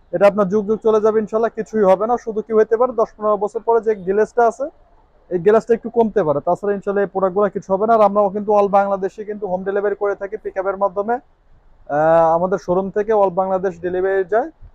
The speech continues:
এই সোফাটার সাথে একটা টি টেবিল আছে, টি টেবিল সহ যারা নিতে চায়, টি টেবিল ছাড়াও নিতে পারবে। এই সোফাটা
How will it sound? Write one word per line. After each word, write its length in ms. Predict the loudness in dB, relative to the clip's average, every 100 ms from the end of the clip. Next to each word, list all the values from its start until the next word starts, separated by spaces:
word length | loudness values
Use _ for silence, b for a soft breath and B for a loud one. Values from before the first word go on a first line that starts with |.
| _ _
এই 100 | -6
সোফাটার 420 | -6 0 2 2 -2
সাথে 240 | -2 -2
একটা 180 | 0 -2
টি 160 | -4
টেবিল 260 | -2 0 4
আছে, 240 | 4 2
টি 200 | -6 -6
টেবিল 300 | -6 -2 -2
সহ 300 | -2 2 4
যারা 200 | 4 2
নিতে 260 | 2 0 0
চায়, 160 | 0 -2
টি 120 | -6
টেবিল 200 | -6 -4
ছাড়াও 260 | 0 2
নিতে 220 | 2 -2 -2
পারবে। 260 | 0 0
এই 60 | -2
সোফাটা 420 | -2 -4 0